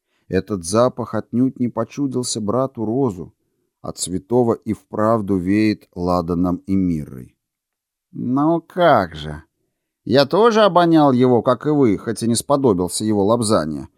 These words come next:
Должно быть, это неугодно Господу. Итак, Всевышний, хвала ему, всемилостивейше ниспослал нам какого-никакого святого.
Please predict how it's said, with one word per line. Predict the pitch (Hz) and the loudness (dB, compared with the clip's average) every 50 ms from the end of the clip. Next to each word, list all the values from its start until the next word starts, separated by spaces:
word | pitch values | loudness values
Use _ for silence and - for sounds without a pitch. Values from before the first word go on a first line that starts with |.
| _ _ _ - | _ _ _ -4
Должно | 120 147 160 151 151 165 156 | 0 0 0 2 2 2 2
быть, | 123 110 - - | 4 2 2 0
это | 139 110 - 110 | 0 0 0 0
неугодно | 104 123 139 135 113 101 85 73 78 90 98 | 2 4 4 4 2 2 0 0 -2 -4 -2
Господу. | 98 101 87 - - - 85 76 76 - - _ _ _ _ _ _ _ _ _ _ _ _ _ _ | -2 -2 -4 -4 -6 -10 -10 -12 -12 -14 -14 _ _ _ _ _ _ _ _ _ _ _ _ _ _
Итак, | - 107 107 - 185 - - 233 - | -4 -4 -4 0 0 0 0 0 0
Всевышний, | - - - 190 190 165 170 180 175 - - 208 202 208 202 202 - | -2 0 2 4 6 6 6 4 4 2 -2 -2 0 0 -2 -4 -6
хвала | - - - 127 139 147 143 131 151 180 | -12 -2 2 4 6 6 6 6 6 6
ему, | 196 190 185 175 190 190 190 202 - _ _ _ _ | 6 4 4 4 4 2 2 -2 -6 _ _ _ _
всемилостивейше | - - 156 151 127 135 208 220 220 196 - - 196 190 190 190 - - 190 | -2 2 4 4 6 6 4 4 4 2 2 0 -2 0 0 0 0 0 0
ниспослал | 165 165 160 - - 147 143 - - - 120 139 170 190 185 135 | 0 0 0 0 0 0 0 0 0 0 2 4 4 4 6 4
нам | 131 160 180 175 | 4 4 2 0
какого-никакого | - 151 139 - - 131 143 156 180 202 214 240 214 - 156 143 139 | -2 -4 -4 0 2 2 2 2 2 0 0 -2 0 2 2 2 2
святого. | 135 - 214 208 196 - 139 107 104 113 113 113 | 0 0 -2 -4 -2 0 2 4 4 4 2 0